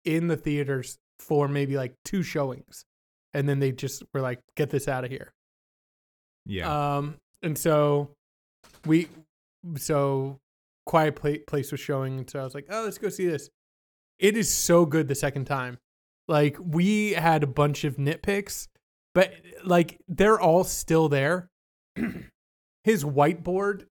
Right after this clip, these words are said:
Speaker 1: is ridiculous.
Speaker 2: <laughs>
Speaker 1: It, it's worse than I remembered. All the headlines are just as bad, too. He has, like, three thousand cutouts of the same article.
Speaker 2: <laughs> Right.
Speaker 1: Like, it's not like he was like,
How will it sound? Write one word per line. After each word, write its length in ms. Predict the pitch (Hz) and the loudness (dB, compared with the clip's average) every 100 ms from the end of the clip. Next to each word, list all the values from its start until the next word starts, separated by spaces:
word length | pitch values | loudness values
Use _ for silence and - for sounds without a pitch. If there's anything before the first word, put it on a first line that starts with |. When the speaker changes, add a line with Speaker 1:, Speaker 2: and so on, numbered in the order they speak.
| _ - | _ -4
Speaker 1:
is 180 | 135 | -4
ridiculous. 1200 | 131 143 127 120 _ 143 139 - 135 - - - - | -2 -2 -2 -8 _ -4 -4 -8 -14 -14 -16 -18 -16
Speaker 2:
<laughs> 60 | 110 - - - | -18 -18 -16 -2
Speaker 1:
It, 200 | 196 208 208 | 2 2 2
it's 300 | 220 175 180 | 0 -2 -4
worse 440 | 160 185 - - | 0 4 4 2
than 100 | 180 | 2
I 40 | |
remembered. 500 | 165 151 160 147 135 - - 262 - | 2 2 0 0 -2 -6 -18 -18 0
All 300 | 185 190 226 | 6 8 8
the 100 | 208 | 6
headlines 680 | 151 175 180 196 208 214 - | 4 4 6 4 4 0 -4
are 200 | - 180 | 0 2
just 540 | 151 131 147 175 170 165 | 2 0 2 2 0 -4
as 140 | 131 | 0
bad, 340 | 147 151 143 | 2 2 2
too. 380 | - 151 139 127 _ _ _ - | -2 0 0 -2 _ _ _ 4
He 120 | 208 | 6
has, 120 | 202 | 6
like, 240 | 185 - - | 2 -2 0
three 240 | 170 190 | 2 2
thousand 460 | 180 175 151 147 135 | 2 2 2 -2 -2
cutouts 480 | - 160 143 135 - - | 2 4 2 0 -4 -4
of 160 | 160 | 0
the 100 | 156 | 0
same 560 | 147 - 165 160 160 160 - | -2 0 2 4 2 0 4
article. 420 | 156 160 151 170 139 | 4 6 4 2 0
Speaker 2:
<laughs> 100 | - | 0
Right. 300 | 165 - - | -2 0 0
Speaker 1:
Like, 160 | 185 240 | 2 2
it's 240 | 220 156 | 0 4
not 260 | 196 208 208 | 6 6 6
like 200 | 196 - | 4 4
he 100 | 190 | 6
was 160 | 175 | 8
like, 200 | 170 156 | 6 4